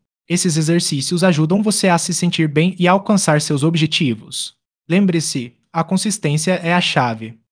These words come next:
Aumente sua resistência muscular com o jejum intermitente. O jejum intermitente pode ser um grande aliado para aumentar sua resistência muscular.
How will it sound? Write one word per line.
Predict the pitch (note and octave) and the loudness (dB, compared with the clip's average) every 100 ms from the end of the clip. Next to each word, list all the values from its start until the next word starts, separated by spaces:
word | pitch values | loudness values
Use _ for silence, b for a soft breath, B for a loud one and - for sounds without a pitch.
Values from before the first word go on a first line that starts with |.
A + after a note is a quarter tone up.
| _ - | _ -2
Aumente | C#3+ D#3 E3+ | 0 2 0
sua | E3+ - F3 | -2 -2 0
resistência | F#3 F#3 - F#3 D#3 | 0 0 0 0 0
muscular | C3+ D#3 - F#3+ D#3+ E3+ | -2 -4 -2 2 2 2
com | F#3+ | 2
o | F3 | 2
jejum | D3+ C#3+ F#3 | 2 2 2
intermitente. | G3+ G3+ F3+ D#3+ E3 D#3+ | 2 0 0 0 -2 2
O | F3 | 0
jejum | C#3 C#3+ E3+ | 2 2 2
intermitente | G#3 G#3 F3+ D#3+ D#3+ E3 F#3 | 2 2 0 0 0 0 -2
pode | - F3+ F#3+ G3 | -2 0 0 0
ser | - F#3 | 0 0
um | F#3 | 2
grande | D#3 F3+ E3+ | 4 4 4
aliado | F3+ D#3+ C#3+ D#3 | 2 4 2 2
para | E3 E3+ | 2 2
aumentar | F3+ F#3 E3 D3+ | 2 2 2 0
sua | - F#3 | 0 0
resistência | F3 F#3+ F#3 - F3+ - | 0 0 0 0 -2 0
muscular. | C3+ C3 - D3+ A#2 G2 | -2 -4 -4 -2 -2 -4